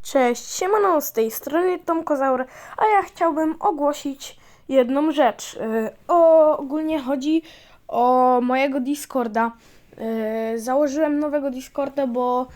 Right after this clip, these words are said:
starego Discorda, mój stary serwer, no już po prostu nie umiem go odzyskać, y, bo coś tam mi się stało i w ogóle, y, więc założyłem nowy.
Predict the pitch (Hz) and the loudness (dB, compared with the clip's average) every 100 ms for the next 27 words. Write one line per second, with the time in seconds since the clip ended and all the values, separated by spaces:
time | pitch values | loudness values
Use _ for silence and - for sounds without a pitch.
0 | - - - - 285 285 294 294 294 294 | -20 -20 -16 -6 -2 0 0 0 2 2
1 | 269 269 269 262 - 262 262 269 277 - | 0 -2 -4 -8 -8 -4 -2 -2 -4 -8
2 | 254 269 269 277 269 - 277 285 311 302 | -8 -8 -6 -6 -6 -4 -4 0 0 -2
3 | _ - - - - 254 269 - - 269 | _ -20 -20 -20 -12 -6 -6 -8 -14 -12
4 | 277 - 277 285 285 269 269 247 - 262 | -10 -6 -4 -2 -2 -2 -4 -8 -14 -10
5 | 254 254 262 240 262 - 294 294 - - | -4 -2 -2 -2 -6 -4 -4 -4 -12 -20
6 | _ _ _ _ _ _ _ _ - 226 | _ _ _ _ _ _ _ _ -10 -6
7 | 226 226 226 226 240 240 240 - 247 233 | -4 -4 -6 -4 -4 -4 -8 -14 -8 -6
8 | 233 240 233 - 277 262 240 226 233 269 | -6 -10 -10 -4 -2 -2 -4 -8 -8 -2
9 | 269 269 - _ _ _ - - _ _ | -2 -2 -10 _ _ _ -20 -20 _ _
10 | - 226 226 226 240 240 247 233 240 247 | -12 -8 -8 -8 -10 -8 -4 -4 -4 -4
11 | 294 269 277 269 254 320 | -4 -2 -2 -2 0 -2